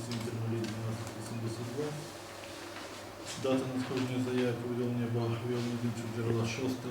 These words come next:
липня дві тисячі шістнадцятого року, заявник або потерпілий Костюк Володимир Миколайович. Дата внесення до Р Д Р шосте липня дві тисячі шістнадцятого року, година двадцята година, двадцять дві хвилини, тридцять секунд.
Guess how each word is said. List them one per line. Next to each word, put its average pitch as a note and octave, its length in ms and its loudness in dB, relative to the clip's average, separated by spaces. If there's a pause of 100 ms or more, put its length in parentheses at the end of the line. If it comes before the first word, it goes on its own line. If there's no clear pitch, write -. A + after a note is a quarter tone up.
липня A2+ 300 -2
дві A2 140 -6
тисячі A#2 220 -4
шістнадцятого B2 480 -4
року, D3+ 140 -2 (100)
заявник A#2+ 400 -2
або A2+ 200 -2
потерпілий A#2 540 -2
Костюк B2 380 -2
Володимир A#2 440 2 (260)
Миколайович. C#3 640 -2 (300)
Дата B2+ 260 -2
внесення A#2+ 420 -2
до A#2 60 0 (120)
Р A#2 100 4
Д A#2+ 40 -2 (100)
Р A2+ 140 0
шосте A#2+ 240 -4 (100)
липня A#2 280 -2
дві A2 120 -4
тисячі A#2 160 -4
шістнадцятого B2+ 400 -2
року, C#3+ 180 -4 (400)
година A#2 320 0 (120)
двадцята A2+ 440 -2
година, B2 260 -2 (100)
двадцять A#2 420 -2 (100)
дві A#2 120 -4 (100)
хвилини, B2+ 340 -2 (100)
тридцять A#2 400 -4
секунд. A2 340 -2